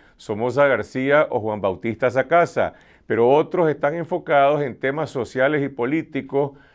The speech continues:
de la realidad nicaragüense, temas recurrentes como la propiedad,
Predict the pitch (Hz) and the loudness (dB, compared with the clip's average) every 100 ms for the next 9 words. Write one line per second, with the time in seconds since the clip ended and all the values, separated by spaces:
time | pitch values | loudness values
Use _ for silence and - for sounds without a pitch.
0 | _ 107 104 104 101 101 123 135 123 101 | _ -2 0 2 2 2 2 2 2 2
1 | 101 143 147 165 160 - 127 131 123 127 | 0 -2 -4 -4 -4 0 0 0 -2 -4
2 | 127 123 147 180 175 127 139 143 101 98 | -4 -2 0 0 -2 -2 -4 -4 -6 -2
3 | 98 107 104 98 95 120 147 156 | -2 -4 -4 -2 2 4 4 2